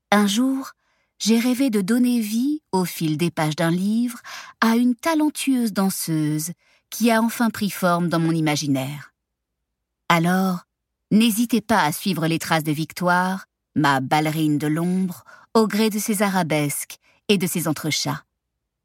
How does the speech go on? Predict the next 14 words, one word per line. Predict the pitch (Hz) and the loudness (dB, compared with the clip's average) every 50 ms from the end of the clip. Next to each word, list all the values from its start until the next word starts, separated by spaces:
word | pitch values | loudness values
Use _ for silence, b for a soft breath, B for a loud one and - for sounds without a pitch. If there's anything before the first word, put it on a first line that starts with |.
| _ _ _ - | _ _ _ -4
J'espère | - 220 240 226 - - 269 269 285 | 0 2 2 2 2 0 0 2 2
aussi | 277 - - - 320 | -2 -2 -4 -6 -2
que | - 262 | 0 0
vous | 220 202 226 240 | 0 2 2 0
apprécierez | 233 - - 269 247 - - 277 254 294 262 | 0 0 -2 -2 -2 0 -2 0 0 2 2
les | 214 196 190 | 0 2 0
intrigues | 220 220 208 - 240 233 208 202 196 | 0 0 0 0 -2 0 0 0 0
incessantes | 233 226 - - 233 202 - - 247 233 226 - | 0 0 0 0 -4 -4 -2 -2 -2 -2 -2 -4
qui | - - 208 | -4 -4 -4
se | - - 190 | -2 -2 0
nouent | 170 185 196 202 202 190 | 2 2 2 2 2 0
et | 185 | -2
se | 170 - 170 | -2 -4 -4
dénouent | 160 156 180 185 180 185 190 202 214 | -2 0 0 2 2 2 2 2 0